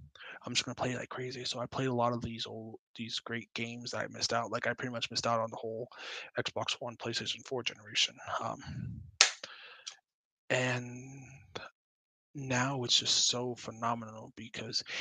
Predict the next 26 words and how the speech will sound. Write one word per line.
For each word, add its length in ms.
even 260
though 180
it 60
is 180
such 180
a 100
dead 240
time, 440
like, 260
people 260
always 340
complaining 640
and 140
bitching 300
about, 320
you 80
know, 120
"There's 220
no 140
games 320
coming 220
out, 100
there's 160
nothing 180
coming 220
out," 260